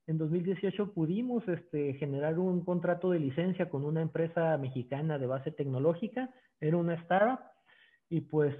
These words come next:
como muchas startups en México y en todo el mundo, la empresa no sobrevivió y el acuerdo de licenciamiento pues finalizó inmediatamente.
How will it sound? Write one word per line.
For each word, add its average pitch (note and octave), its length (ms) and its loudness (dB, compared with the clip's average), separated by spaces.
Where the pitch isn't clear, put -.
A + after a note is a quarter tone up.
como D#3+ 180 6
muchas F3 320 4
startups F#3 540 4
en D#3+ 140 4
México G3+ 680 2
y D3+ 120 2
en C#3 100 -2
todo D#3+ 220 6
el F3 60 4
mundo, G#3+ 420 4
la D#3+ 200 0
empresa E3 480 2
no E3 240 2
sobrevivió D#3+ 680 2
y D#3+ 80 4
el D#3 80 6
acuerdo D#3+ 380 2
de F3 60 4
licenciamiento D3 720 -2
pues D3 220 -2
finalizó C3 600 0
inmediatamente. C3 920 -2